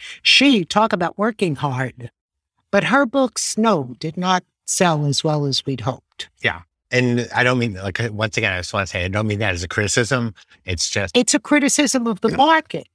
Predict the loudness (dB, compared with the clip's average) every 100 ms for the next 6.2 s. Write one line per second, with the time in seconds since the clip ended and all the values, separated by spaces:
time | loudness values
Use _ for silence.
0 | -4 2 2 2 0 2 0 0 2 4
1 | 4 0 -6 _ _ 0 0 2 4 4
2 | 2 0 0 0 -2 -6 _ -2 0 2
3 | 0 0 -6 -8 -2 0 2 2 4 4
4 | 4 4 4 2 2 0 0 -2 -2 -2
5 | 0 0 2 -2 0 0 2 0 2 2
6 | 0 -6